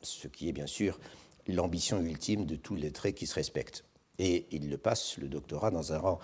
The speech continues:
assez bon pour être affecté dans la foulée, euh,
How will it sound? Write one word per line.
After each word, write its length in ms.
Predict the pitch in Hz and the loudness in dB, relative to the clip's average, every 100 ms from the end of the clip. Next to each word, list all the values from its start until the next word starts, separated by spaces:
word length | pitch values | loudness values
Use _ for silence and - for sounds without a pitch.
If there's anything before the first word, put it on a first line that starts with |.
| - - | -10 -8
assez 280 | - - - | -4 -2 0
bon 200 | 76 101 | 2 0
pour 220 | 127 87 | 0 0
être 180 | 87 - | -2 0
affecté 500 | 87 95 80 - 98 | -2 0 -2 0 2
dans 120 | 85 | 4
la 80 | 101 | 2
foulée, 420 | - 82 80 117 - - - - - - | 0 0 2 0 -4 -16 -18 -20 -8 -2
euh, 600 | 82 82 82 82 82 | 2 2 4 4 2